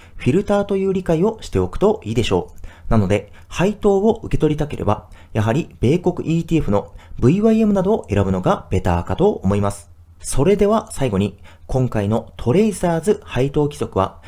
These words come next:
買うべきかという話をして終わりとします。おそらく同じ米国株式として、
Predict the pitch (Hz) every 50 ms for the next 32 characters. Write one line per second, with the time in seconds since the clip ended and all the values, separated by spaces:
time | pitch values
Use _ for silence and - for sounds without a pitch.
0 | - - - - - 135 165 196 208 214 214 - - 180 180 175 170 165 160 143
1 | 151 156 147 151 151 139 135 - 208 226 - - - 101 107 - - - 120 110
2 | 107 - - - - - - - - - - - 110 - - 110 101 - 113 113
3 | - - - 110 131 160 165 214 226 - - - - 110 139 180 185 - 175 -
4 | - - 175 165 147 - - - - - - - 104 - -